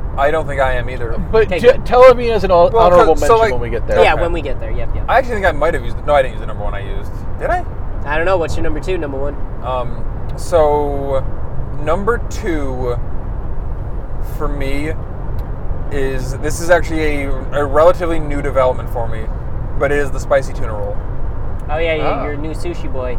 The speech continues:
Speaker 1: Yep.
Speaker 3: A
Speaker 2: That actually
Speaker 3: nushi
Speaker 2: makes sense.
Speaker 3: boy, if
Speaker 2: For
Speaker 3: you will.
Speaker 2: sushi, spicy tuna roll is a really good way to get a baseline.
Speaker 1: Yep, spicy tuna roll, it is a standard that you expect to see everywhere. Even places that only serve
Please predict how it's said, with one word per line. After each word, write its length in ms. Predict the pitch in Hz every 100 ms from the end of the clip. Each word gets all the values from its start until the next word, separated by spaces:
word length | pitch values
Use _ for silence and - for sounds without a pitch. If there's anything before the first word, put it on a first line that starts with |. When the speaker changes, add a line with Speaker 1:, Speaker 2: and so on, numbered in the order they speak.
| -
Speaker 1:
Yep. 160 | 135 131
Speaker 3:
A 280 | - - -
Speaker 2:
That 120 | 220
actually 120 | 269 240
Speaker 3:
nushi 40 |
Speaker 2:
makes 140 | 240
sense. 220 | 233 170 143
Speaker 3:
boy, 260 | 139 135
if 60 | 127
Speaker 2:
For 100 | 208
Speaker 3:
you 120 | 254
will. 60 | 240
Speaker 2:
sushi, 200 | - 247
spicy 360 | - 214 214 214
tuna 240 | 220 226
roll 200 | 214 214
is 140 | 175
a 60 | 185
really 200 | 170 170
good 160 | 160 160
way 120 | 156
to 60 | 160
get 120 | 165
a 20 |
baseline. 440 | 170 - - -
Speaker 1:
Yep, 140 | 175 170
spicy 280 | 185 175 175
tuna 220 | 196 196
roll, 220 | 196 202
it 100 | 170
is 100 | -
a 160 | 160 147
standard 540 | - - 165 175 190
that 80 | 175
you 140 | 160 156
expect 380 | - 147 156 -
to 40 |
see 180 | - - -
everywhere. 400 | 135 131 123 127
Even 240 | 147 180
places 420 | - 185 180 190 165
that 120 | 156
only 260 | 156 160 147
serve 340 | - 156